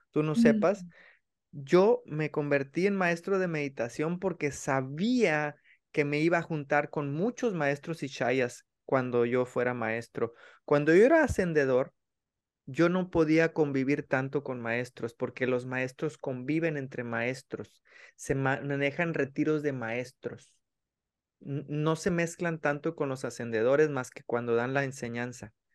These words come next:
Speaker 1: pero en sí se manejan muchos retiros y muchas reuniones por Zoom entre maestros.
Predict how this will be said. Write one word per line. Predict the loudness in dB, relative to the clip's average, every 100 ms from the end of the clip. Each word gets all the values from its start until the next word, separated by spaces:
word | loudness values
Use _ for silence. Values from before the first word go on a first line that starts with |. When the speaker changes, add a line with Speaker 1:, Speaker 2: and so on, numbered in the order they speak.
| _ _ _ _
Speaker 1:
pero | 4 6 4 2
en | -2 -4
sí | -4 -4 -4
se | -6
manejan | -4 -2 -2 -2 -2 -2
muchos | -4 -2 0 0 -2 0 2
retiros | 2 0 -2 0 0 -2
y | -4
muchas | -4 -4 -2 0 2
reuniones | 2 0 -2 -4
por | -2 -2
Zoom | -2 -2
entre | -2 -4 -4 -4
maestros. | -2 -2 -4 -6 -8 -12 -12 -14 _